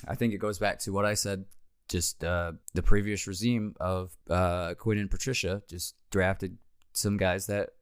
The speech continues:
probably shouldn't have been drafted. And, um, there was, there was just not a clear, clear decision-making process then. And so you get guys like Oruwariye, and, uh, this is what you get. Um, so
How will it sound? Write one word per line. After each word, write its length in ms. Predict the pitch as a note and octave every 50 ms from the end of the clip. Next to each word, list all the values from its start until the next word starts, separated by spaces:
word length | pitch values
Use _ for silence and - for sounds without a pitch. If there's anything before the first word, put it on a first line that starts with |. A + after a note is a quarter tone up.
| -
probably 280 | - - E2 E2 F2+ F#2+
shouldn't 260 | - - G#2+ G#2+ G#2
have 80 | G2 F#2+
been 140 | A2 A2
drafted. 440 | G#2+ A2 G#2+ B2 D3 - - - - - _ _ _ _ -
And, 400 | E2+ F2+ F2+ F2 F2 F2 E2 - - -
um, 440 | - F2 E2+ F2 F2 F2 F2 F2+ F2 - - - _ _ _ _ _ _ -
there 160 | F2 F#2 F#2
was, 320 | F#2 F#2 E2+ - - - - _ _ - -
there 140 | E2+ F#2
was 120 | F#2 F2+ F2
just 160 | - F#2 - -
not 120 | G2 F#2
a 60 | F2+
clear, 280 | - - - G2+ F#2+ - - - - - - -
clear 200 | - - G#2+ G2+
decision-making 720 | F#2 F2+ - G#2+ A2+ A#2 A#2+ F#2+ E2+ D#2+ D#2+ - D2+ D#2 D#2+
process 420 | - - D#2+ D2+ - - C#2 -
then. 340 | - - D#2 D2+ C#2+ - - - - -
And 280 | D2+ D#2 D#2+ D#2+ D#2 - _ _ -
so 140 | - - F#2+
you 80 | F#2
get 160 | F2+ G2 E2+ -
guys 240 | F#2+ F2+ F#2 -
like 120 | F#2+ F2+ -
Oruwariye, 800 | - G2 G2 G2+ G2 F#2 F2+ F#2 F#2+ G2+ G#2+ A2 A2 A#2 B2 A#2+ -
and, 440 | - G2 F#2 F#2+ F#2+ F#2+ F#2+ F#2 -
uh, 300 | G2 G2 G2 G2 G2 G2
this 200 | F#2+ A2 A2 -
is 100 | A2+ G#2+ G#2
what 180 | A2 - -
you 40 | A2+
get. 240 | A2 A#2 F#2 - - - - _ _ _ _ _ - _ -
Um, 260 | F2 E2+ E2+ E2+ E2+
so 360 | - - G2+ F2+ F2+ F2 D2